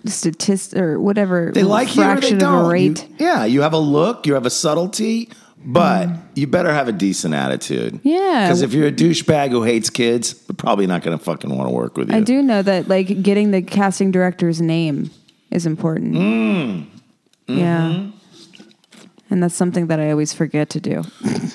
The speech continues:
Speaker 2: Really?
Speaker 1: Yeah.
Speaker 2: All right, I need to remember that.
Speaker 1: Yeah, so me too.
Speaker 2: Should I have a
Speaker 1: I
Speaker 2: little
Speaker 1: should remember that.
Speaker 2: should I have a little, uh,
Speaker 1: I'm gonna, like,
Speaker 2: should
Speaker 1: write that on my arm.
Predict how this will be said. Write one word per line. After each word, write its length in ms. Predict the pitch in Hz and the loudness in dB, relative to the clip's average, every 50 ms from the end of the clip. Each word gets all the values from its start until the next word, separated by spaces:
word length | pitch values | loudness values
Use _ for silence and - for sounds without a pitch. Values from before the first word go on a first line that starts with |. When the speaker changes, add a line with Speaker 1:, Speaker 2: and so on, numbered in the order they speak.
| - - - | -14 -14 -6
Speaker 2:
Really? 540 | - 135 156 175 185 180 156 120 - - - | -2 0 2 2 2 2 0 -2 -4 -6 -6
Speaker 1:
Yeah. 300 | - 90 85 82 - 85 - | -4 -4 -4 -4 -4 -2 0
Speaker 2:
All 80 | - | 2
right, 140 | 90 85 82 | 2 2 2
I 60 | 82 | 0
need 200 | 85 87 87 82 73 | 0 0 -2 0 -2
to 40 | 73 | -2
remember 280 | 69 67 62 62 60 | -4 -4 -4 -4 -4
that. 260 | 60 62 57 55 53 - | -4 -4 -4 -6 -8 -6
Speaker 1:
Yeah, 300 | - 180 175 156 165 165 | -4 -2 -2 -2 -4 -6
so 360 | 170 - - - 185 175 175 | -8 -6 0 0 2 2 2
me 260 | - - 196 196 202 208 | 0 0 0 2 2 0
too. 420 | - - 208 185 170 190 226 247 _ _ - _ _ _ _ | 0 0 0 0 0 0 -2 -4 _ _ -20 _ _ _ _
Speaker 2:
Should 220 | - - - 104 | 0 0 2 4
I 40 | 202 | 4
have 20 | |
a 40 | 185 | 4
Speaker 1:
I 40 | 202 | 4
Speaker 2:
little 140 | - 202 196 | 4 0 0
Speaker 1:
should 200 | - - - 185 | -6 -4 -2 -2
remember 480 | 175 175 170 175 170 165 165 170 160 | 0 0 0 0 -2 -2 -2 -2 -2
that. 260 | 156 151 147 160 190 - _ - | -2 -2 -4 -4 -6 -8 _ -6
Speaker 2:
should 120 | - - - | -2 0 2
I 40 | 104 | 2
have 80 | - | 2
a 20 | - | 2
little, 280 | 95 92 92 90 87 | 2 2 2 2 2
uh, 320 | 85 82 76 73 73 73 69 - - _ - _ _ _ _ _ _ _ - | 2 0 0 0 0 -2 -4 -6 -12 _ -20 _ _ _ _ _ _ _ -2
Speaker 1:
I'm 60 | - 202 | 0 2
gonna, 100 | 202 185 | 2 2
like, 140 | 175 170 170 | 2 2 0
Speaker 2:
should 80 | 160 | 0
Speaker 1:
write 220 | 165 165 165 175 170 | 0 0 0 2 0
that 120 | 185 170 | 0 -2
on 80 | 160 160 | 0 0
my 160 | 160 160 156 | 0 0 0
arm. 400 | 151 160 165 165 165 165 175 180 | 0 0 0 0 0 -2 -4 -6